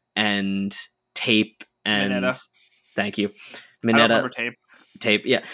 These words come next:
Speaker 1: But, like, them being the ones that scrambled for the G P S, being like, "I don't care, I need to help him. He's one of us." And, um, Animal Control one as well. Like, these three side characters that mean something to us, the fact that they are,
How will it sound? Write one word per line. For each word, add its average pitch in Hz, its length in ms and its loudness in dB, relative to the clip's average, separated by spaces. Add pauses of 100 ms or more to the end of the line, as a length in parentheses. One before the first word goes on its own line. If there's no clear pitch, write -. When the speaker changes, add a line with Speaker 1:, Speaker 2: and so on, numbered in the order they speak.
(120)
Speaker 1:
But, 147 120 4
like, 147 220 4
them 147 400 2
being 151 240 6
the 127 80 4
ones 120 240 2
that 95 140 -4
scrambled 127 840 0
for - 160 -4
the 113 80 4
G 113 180 2
P 110 200 2
S, 95 220 0
being 110 280 2
like, 104 320 0 (220)
"I 127 120 6
don't 131 240 4
care, 113 480 4
I 117 200 2
need 113 240 2
to 113 80 -2
help 104 260 -2
him. 104 200 -2
He's 127 360 4
one 110 240 2
of 104 140 -2
us." - 400 -2 (340)
And, 110 320 2
um, 104 380 2
Animal 117 420 0 (100)
Control 101 540 -2
one 101 200 -2
as 95 120 -6
well. 98 180 2
Like, 117 200 2 (200)
these 151 300 2
three 160 240 4
side 147 320 2
characters 113 540 2
that - 180 -2
mean 156 300 2
something 117 360 0
to 98 140 0
us, - 280 -4 (540)
the 139 140 0
fact 180 280 2
that 127 260 -2
they 139 180 6
are, 131 260 4